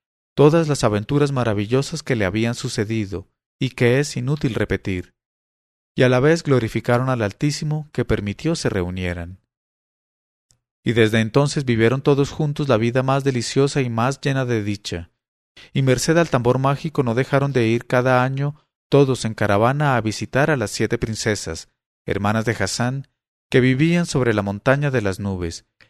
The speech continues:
en el palacio de cúpula verde. Y después de numerosos años, fue a visitar la destructora inexorable de alegrías y placeres.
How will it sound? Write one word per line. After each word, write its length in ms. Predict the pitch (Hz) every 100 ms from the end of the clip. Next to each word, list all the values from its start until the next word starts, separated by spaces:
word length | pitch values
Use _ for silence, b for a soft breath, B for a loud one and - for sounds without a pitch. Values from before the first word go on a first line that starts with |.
| b
en 120 | 104
el 140 | 104 101
palacio 480 | 101 117 131 -
de 120 | 120 98
cúpula 540 | - 139 - 135 104
verde. 480 | 95 92 95 92 _ _ _ _ _ _ _
Y 120 | - 101
después 440 | 101 - 123 123
de 80 | 110
numerosos 560 | 104 98 101 - 107
años, 440 | 127 131 143 147 - _ _
fue 360 | - - 104 117
a 60 |
visitar 460 | 120 113 107 117 120
la 380 | 120 107 101 101
destructora 640 | 107 - 110 - 123 120
inexorable 800 | 110 104 - 104 113 117 117 107
de 140 | 113
alegrías 560 | 92 92 104 123 131 -
y 40 |
placeres. 680 | - 92 - 90 80 76 -